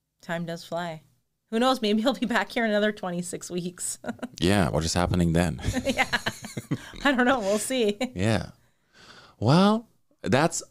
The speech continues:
Speaker 2: all amazing. And, you know, I'm really excited for the event.
Speaker 1: Me too.
Speaker 2: It's like, you know, it's big for the community to come together. All the vendors can be there.
Speaker 1: Yep.
Speaker 2: People check it out.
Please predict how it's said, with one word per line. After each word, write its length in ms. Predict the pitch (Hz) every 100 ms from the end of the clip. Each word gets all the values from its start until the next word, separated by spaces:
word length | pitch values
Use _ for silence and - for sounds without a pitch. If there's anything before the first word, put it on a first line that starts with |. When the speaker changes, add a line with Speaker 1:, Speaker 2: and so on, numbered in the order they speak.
| _
Speaker 2:
all 500 | 117 123 135 135 135 -
amazing. 680 | 107 104 110 110 101 107 98
And, 320 | 87 87 82
you 100 | 92
know, 460 | 90 92 92 92 - - -
I'm 240 | 85 87 87
really 260 | 101 101
excited 520 | 95 - 98 87 87
for 180 | - 90
the 120 | 82
event. 400 | 80 82 92 110 - _
Speaker 1:
Me 180 | 214 214
too. 280 | 202 165 - - _ -
Speaker 2:
It's 180 | - -
like, 340 | 82 76 -
you 100 | 82
know, 360 | 80 82 82 -
it's 180 | - -
big 340 | - 101 95 85
for 180 | 95
the 80 | 90
community 520 | 85 90 90 85 87 80
to 100 | 87
come 200 | 87 80
together. 540 | 76 90 92 90 90
All 120 | 78
the 80 | 82
vendors 340 | 73 85 90 -
can 220 | 87 82
be 100 | 82
there. 260 | 80 78
Speaker 1:
Yep. 220 | 76 73 - - -
Speaker 2:
People 260 | 90 85
check 280 | - 85 -
it 100 | 78
out. 340 | 76 76 73